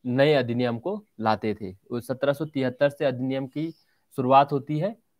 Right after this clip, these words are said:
और आप जानते हैं, सत्रह सौ इक्यासी, चौरासी, छियासी, तिरानबे, तेरह, अठारह सौ तेरह, तैंतीस, तिरपन, अट्ठावन, अठारह सौ इकसठ,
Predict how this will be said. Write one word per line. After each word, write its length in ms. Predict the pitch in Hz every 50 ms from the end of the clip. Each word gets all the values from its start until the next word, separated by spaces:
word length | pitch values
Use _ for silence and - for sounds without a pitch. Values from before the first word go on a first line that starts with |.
| _ -
और 200 | 151 165 165 120
आप 240 | 135 139 139 131
जानते 300 | 135 131 127 123 127 139
हैं, 80 | 139 143
सत्रह 340 | 143 - 120 - 131 131 131
सौ 140 | 123 135 131
इक्यासी, 440 | 127 - 123 120 120 - - 127
चौरासी, 480 | 117 - 123 120 117 117 - - 127 120
छियासी, 520 | 117 - - 123 113 117 117 - 123 123
तिरानबे, 760 | 120 - 123 113 113 110 110 113 113 110 113 120 120 127 131 127 _ _ _ _ _ _ _ -
तेरह, 300 | 127 123 123 117 123 123
अठारह 520 | 127 127 - - 123 123 131 123 123 123
सौ 140 | 123 131 131
तेरह, 360 | 127 - 123 120 120 120 123
तैंतीस, 600 | 120 - - 123 117 - _ 127 127 127 127 - - _ _ _ _ _
तिरपन, 480 | 127 123 123 120 - - 127 127 127 127 -
अट्ठावन, 580 | 120 - _ - 123 117 117 120 123 127 127 - _ _ _ _ _ _ _ -
अठारह 300 | 123 127 127 120 123 123
सौ 160 | 123 - 135
इकसठ, 520 | - - 127 123 - - - - 131 131